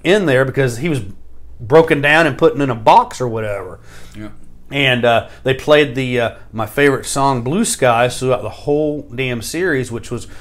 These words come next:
Speaker 1: what B four and
Speaker 2: Yeah.
Speaker 1: Data were connected with in the movies. So, yes,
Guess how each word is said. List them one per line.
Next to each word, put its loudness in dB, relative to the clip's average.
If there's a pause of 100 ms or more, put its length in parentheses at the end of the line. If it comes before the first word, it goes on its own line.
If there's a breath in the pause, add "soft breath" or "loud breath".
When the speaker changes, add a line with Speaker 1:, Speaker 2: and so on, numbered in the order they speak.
(140 loud breath)
Speaker 1:
what -4
B -6
four 0
and -12
Speaker 2:
Yeah. -6
Speaker 1:
Data 4
were -2
connected -4
with -6
in -8
the -6
movies. -8 (380 loud breath)
So, 0
yes, 2